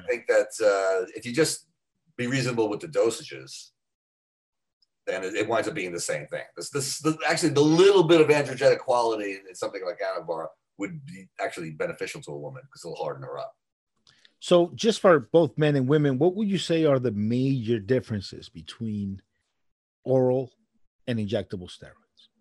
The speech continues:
Speaker 1: I think the biggest difference with oral, uh, and injectable that, uh, isn't really discussed all, uh, all that often is that milligram per milligram,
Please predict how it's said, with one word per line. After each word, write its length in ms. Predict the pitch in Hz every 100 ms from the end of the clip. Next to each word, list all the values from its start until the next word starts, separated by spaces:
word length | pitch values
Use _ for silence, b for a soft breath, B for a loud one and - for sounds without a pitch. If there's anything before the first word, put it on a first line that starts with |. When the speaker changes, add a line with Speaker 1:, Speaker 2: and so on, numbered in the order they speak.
| _ -
Speaker 1:
I 80 | 151 -
think 200 | 240 -
the 200 | - - -
biggest 380 | 240 285 269
difference 380 | - 190 190 180
with 140 | 151 135
oral, 640 | 131 143 147 151 160 160 - -
uh, 400 | - 107 104 95 101
and 80 |
injectable 640 | 98 95 117 113 113 113 110
that, 120 | 98 98 - 175
uh, 60 | 175 -
isn't 180 | - 302
really 160 | 262
discussed 440 | 180 131 - 135 -
all, 220 | 95 - 92
uh, 140 | 90
all 140 | 82 85
that 140 | 85
often 360 | 80 - 85 80 b b b b
is 160 | - 110
that 280 | 120 - 127
milligram 600 | 151 233 254 226 208 190
per 140 | 151
milligram, 800 | 139 156 175 117 90 82 80 82